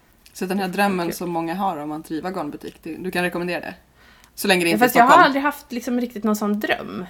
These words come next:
Speaker 2: egentligen, kan jag inte påstå. Att det har varit något jag har gått och drömt om, det kan jag inte säga faktiskt. Jag har, jag jobbade i garnbutik, eh, direkt efter skolan. Gjorde, hade jag sån här ungdomspraktikplats, så då jobbade jag i en garnbutik i ett och ett halvt år, eller något sånt, tror jag.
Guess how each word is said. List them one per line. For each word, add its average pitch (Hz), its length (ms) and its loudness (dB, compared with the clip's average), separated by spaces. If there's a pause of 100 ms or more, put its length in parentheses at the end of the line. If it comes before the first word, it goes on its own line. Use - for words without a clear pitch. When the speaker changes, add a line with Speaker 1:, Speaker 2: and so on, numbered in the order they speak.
Speaker 2:
egentligen, 185 420 -6
kan 208 100 -4
jag 185 40 -4
inte 180 100 -12
påstå. - 280 -10
Att 180 140 -10
det 196 80 -4
har 185 80 0
varit 180 140 0
något 175 160 -8
jag 170 60 -4
har 165 60 -4
gått 175 160 -14
och 180 60 -8
drömt 220 380 -4
om, - 180 -8
det 196 220 -2
kan 180 200 -12
jag 175 100 -10
inte 185 180 -12
säga - 220 -10
faktiskt. - 480 -16 (680)
Jag 185 100 0
har, 233 160 10
jag 214 180 6
jobbade 240 320 4
i 269 40 4
garnbutik, 175 580 0
eh, - 280 -6
direkt 196 540 -8
efter 196 160 -6
skolan. 220 440 -2 (800)
Gjorde, 185 220 -4
hade 170 180 -4
jag 160 80 -2
sån 170 100 -6
här 170 60 -4
ungdomspraktikplats, 151 1080 -6
så 170 80 -8
då 202 100 0
jobbade 156 280 -2
jag 147 120 -6
i 156 40 -6
en 147 120 -8
garnbutik - 460 -12 (680)
i 151 220 -8
ett - 140 -10 (280)
och 160 80 -8
ett - 60 -10
halvt - 200 -6
år, 151 220 -10
eller - 120 -12
något 170 80 -14
sånt, - 140 -14
tror - 120 -8
jag. - 60 -14